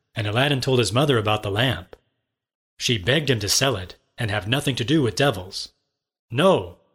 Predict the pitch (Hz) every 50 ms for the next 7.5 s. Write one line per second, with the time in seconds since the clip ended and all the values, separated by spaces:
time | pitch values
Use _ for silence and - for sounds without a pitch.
0 | _ - - - 113 107 104 101 101 98 95 87 85 80 80 80 _ _ _ _
1 | _ _ _ _ _ _ _ - - - 131 123 - - - 170 175 175 160 -
2 | - 135 131 135 143 139 135 127 - 127 117 143 165 175 151 123 120 120 107 123
3 | 165 190 190 - 120 104 104 110 - - - - 127 127 123 113 107 120 180 214
4 | 165 110 101 92 - - _ _ _ _ _ - 120 113 101 101 110 156 190 180
5 | 143 143 175 196 190 143 117 104 92 90 90 - - - - _ _ _ _ -
6 | - 120 - - 120 113 - 117 120 147 160 160 160 147 120 127 147 170 165 123
7 | 113 107 107 - 190 180 135 104 - 87